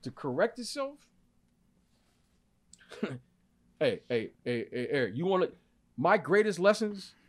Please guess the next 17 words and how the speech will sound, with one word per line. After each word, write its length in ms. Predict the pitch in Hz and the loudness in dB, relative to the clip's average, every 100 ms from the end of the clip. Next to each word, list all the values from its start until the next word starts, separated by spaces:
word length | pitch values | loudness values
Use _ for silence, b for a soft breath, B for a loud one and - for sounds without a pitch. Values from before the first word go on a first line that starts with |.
| - | -2
everybody 260 | 143 170 165 | 0 2 0
say, 160 | 151 | -2
"Oh, 140 | 120 123 | -4 -2
what 160 | 147 | -2
did 100 | 226 | -2
you 80 | 220 | -4
learn 260 | 175 185 170 | -4 -2 -4
from 160 | 135 | -6
Phil 200 | 123 147 | -6 -6
Jackson? 400 | 131 139 139 98 98 | -4 -4 -6 -10 -6
What, 220 | 226 226 | -4 -2
what 180 | 202 - | -4 -4
you 80 | 196 | -4
learn 180 | 196 | -4
from 120 | 170 143 | -4 -6
this 140 | 160 | -6
guy?" 160 | - | -8